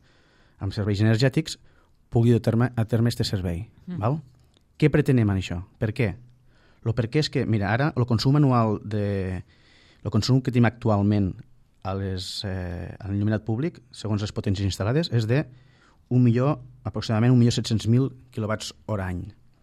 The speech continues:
Speaker 1: Un cop implantades totes les accions proposades, que després passaré a especificar, es preveu i s'ha quantificat que passéssim a nou-cents seixanta-sis mil, és a dir, d'un milió set-cents mil a nou-cents seixanta-sis mil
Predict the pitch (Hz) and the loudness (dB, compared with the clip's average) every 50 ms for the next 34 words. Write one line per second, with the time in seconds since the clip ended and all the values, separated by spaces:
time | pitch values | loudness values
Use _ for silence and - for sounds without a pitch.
0 | _ _ _ _ _ _ - _ _ _ _ _ _ _ _ _ - 120 123 120 | _ _ _ _ _ _ -20 _ _ _ _ _ _ _ _ _ 0 0 2 2
1 | 156 147 - 139 131 113 117 110 107 101 123 123 110 107 92 - - - - 107 | 2 2 4 4 4 6 6 4 4 4 4 4 4 2 0 -4 -4 -6 -4 -4
2 | 117 101 110 107 - - 120 110 - - - 104 95 101 98 107 123 139 - - | -2 -4 -4 -4 -2 0 0 0 0 -2 -4 -4 -4 -2 -2 -2 -2 -2 -4 -4
3 | 107 95 - - 101 98 92 - - _ _ - - - - - 98 - - 104 | -6 -6 -4 -6 -6 -6 -6 -8 -14 _ _ -10 -10 -8 -8 -8 -8 -8 -8 -10
4 | - 101 - 113 110 127 147 185 233 - - - - _ _ _ _ _ _ _ | -10 -8 -8 -6 -4 -4 -4 -6 -6 -10 -18 -20 -20 _ _ _ _ _ _ _
5 | _ _ _ _ _ _ _ _ _ _ _ _ _ - 104 - - - 104 107 | _ _ _ _ _ _ _ _ _ _ _ _ _ -12 -12 -6 -4 -2 0 2
6 | 123 139 170 165 127 - 117 - 117 110 - 110 - - 107 - 139 165 - - | 4 4 2 2 0 -2 -2 0 0 0 0 -2 -4 -4 0 0 0 0 0 -4
7 | - - _ _ _ _ _ _ _ _ _ _ _ _ _ _ _ _ _ _ | -12 -20 _ _ _ _ _ _ _ _ _ _ _ _ _ _ _ _ _ _
8 | _ _ _ _ _ _ - - 107 - 113 - 131 117 131 127 135 143 165 - | _ _ _ _ _ _ -8 -6 -4 -4 -2 -2 -2 0 2 4 4 4 2 2
9 | - 117 117 107 - - 127 139 - - - - 135 117 120 110 104 - 95 - | 2 2 2 2 2 2 0 0 0 -2 -2 -2 -2 0 2 0 0 0 -2 -2
10 | 113 101 95 110 110 104 90 85 - 95 98 101 101 107 95 95 107 117 120 123 | -4 -2 0 0 0 0 -2 -4 -8 -8 -6 -4 -4 -2 -2 0 2 4 6 6
11 | 120 117 104 - 107 - - - 107 104 98 - - - _ _ _ - 110 120 | 4 4 2 0 -2 -2 0 0 2 2 0 -2 -6 -12 _ _ _ -2 2 2
12 | 151 175 196 - - - - 113 127 160 - - - - 107 101 - - 120 113 | 2 2 0 -2 -8 -6 -2 0 0 0 -2 -4 -4 -4 -4 -2 0 0 0 0
13 | - 107 - 113 - - - 98 95 - 110 110 98 90 | 0 0 -2 -2 -2 -4 -6 -6 -4 -2 -2 -2 -2 -4